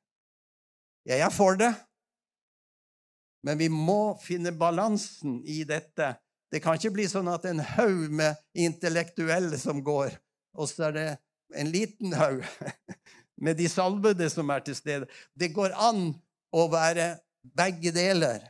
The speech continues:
Morten, han talte, eh, min, eh, pastor og min sønn, han talte så flott siste søndag om nødvendigheten av å være salvet av Den hellige ånd. Han også holder på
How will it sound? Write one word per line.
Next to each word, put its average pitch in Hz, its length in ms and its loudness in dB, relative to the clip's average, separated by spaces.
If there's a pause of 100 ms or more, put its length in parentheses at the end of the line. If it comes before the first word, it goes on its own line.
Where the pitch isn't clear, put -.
(880)
Morten, 185 420 -2
han 185 140 -2
talte, 175 460 0 (100)
eh, 143 680 -8
min, 156 300 0
eh, 131 360 -12
pastor 143 440 -4
og 139 120 -2
min 151 220 -2
sønn, 156 360 0 (380)
han 156 140 -2
talte 190 400 2
så 170 220 -2
flott 202 440 -4
siste 175 420 -10
søndag 147 580 -2 (400)
om 147 240 -4 (300)
nødvendigheten 151 1000 -2
av 139 140 -2
å 131 60 -10
være 139 240 -6
salvet 151 760 -4
av 127 240 -4
Den 120 220 -8
hellige 127 320 -2
ånd. 113 300 -2 (1400)
Han 165 140 2
også 185 280 2
holder 196 280 2
på 180 200 0